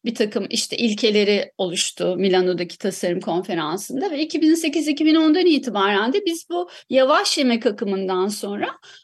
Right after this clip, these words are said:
modada bunun tezahür etmeye başladığını görmeye başladık. Çünkü orada aslında bir bu oksimoron mu değil mi sorusuna daha sağlıklı bir cevap vermeye başladı araştırmacılar.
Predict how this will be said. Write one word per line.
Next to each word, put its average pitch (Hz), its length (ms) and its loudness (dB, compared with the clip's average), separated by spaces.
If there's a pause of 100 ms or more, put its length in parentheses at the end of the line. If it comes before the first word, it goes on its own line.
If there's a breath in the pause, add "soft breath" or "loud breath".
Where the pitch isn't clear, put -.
modada 320 600 4
bunun 427 280 2
tezahür 349 540 4
etmeye 196 560 0
başladığını 180 540 -2
görmeye 180 500 0
başladık. 202 480 -2
Çünkü 415 320 -2 (160)
orada 349 500 2
aslında 320 560 0
bir 349 260 -4 (240 loud breath)
bu 262 100 0
oksimoron 320 880 2
mu 277 460 -4
değil 285 340 0
mi 262 180 2
sorusuna 240 600 -2 (560 soft breath)
daha 359 260 0
sağlıklı 302 520 0
bir 311 100 0
cevap 285 460 0
vermeye 196 500 0
başladı 185 680 -2
araştırmacılar. 196 1300 0